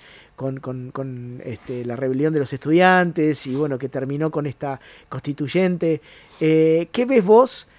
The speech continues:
de, de, del legado, si se podría decir, de, de aquellos, este, luchadores de, de, del siglo pasado y, y, y cómo ves hoy la, la situación de, de la reivindicación de derechos en Chile? ¿Qué, qué está pasando?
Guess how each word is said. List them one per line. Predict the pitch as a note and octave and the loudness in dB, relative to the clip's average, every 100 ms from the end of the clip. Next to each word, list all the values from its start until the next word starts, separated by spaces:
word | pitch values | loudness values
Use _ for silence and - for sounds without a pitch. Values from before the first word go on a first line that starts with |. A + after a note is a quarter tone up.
| _ _ _ _ | _ _ _ _
de, | C#3 D3 D3+ D#3 | -6 0 2 0
de, | C#3+ D3+ D3 | 0 2 2
del | C#3+ D3+ D#3 | 2 2 4
legado, | D#3+ E3 G#3 G3 D#3+ | 2 4 4 4 2
si | C#3 | -4
se | C#3 | -4
podría | D#3 E3+ D#3+ | -2 0 0
decir, | - F3 F3 D3 - - _ C3+ | 0 0 0 -6 -12 -20 _ -2
de, | D3 C#3 | 0 0
de | C#3+ | -2
aquellos, | E3+ E3 D#3 C#3 | -2 -2 -4 -6
este, | - C3 - C#3 C3 B2+ B2+ | -10 -12 -8 -8 -6 -6 -6
luchadores | D3 - D3+ F3 F#3 D#3 | -6 -4 2 4 4 4
de, | D3 C#3 | 2 -2
de, | C#3+ C3+ | -2 -2
del | C#3 C3 | -4 -4
siglo | E3+ E3+ D#3+ | -2 -2 -2
pasado | D3 - F#3 G3+ G#3 - - - _ | -4 2 4 4 2 0 -14 -20 _
y, | D3 D3+ D#3+ | -2 0 0
y, | D3+ D3+ D3+ D#3 | 0 2 2 0
y | D#3 D#3 D3+ | 2 2 0
cómo | - F#3 F#3+ | -2 0 4
ves | F#3+ F#3 F#3 | 4 4 4
hoy | G3 F#3+ | 4 4
la, | E3+ | 2
la | E3 C3+ | 0 -4
situación | D#3 E3 D3+ - F3+ F#3 F#3 E3+ - - - - | -4 -2 -2 2 2 4 0 -6 -18 -20 -20 -10
de, | C#3 D3+ D3 C#3 C3 B2+ B2 B2+ | 0 4 4 4 2 -2 -4 -4
de | C3+ C3 | -2 0
la | C#3 | 0
reivindicación | D3 D3 D3 C3+ F3+ | 0 0 -4 -2 0
de | E3+ | 4
derechos | D#3+ F3 D#3+ D3 C#3 | 4 4 2 -2 -6
en | C#3 | -6
Chile? | D#3+ D#3 C3 A#2+ - - _ | -2 -2 -2 -6 -14 -20 _
¿Qué, | - D#3+ | -10 -6
qué | - | -4
está | E3+ F#3 | -2 -2
pasando? | D#3 - D#3 C3+ B2+ | -2 -2 -2 -4 -8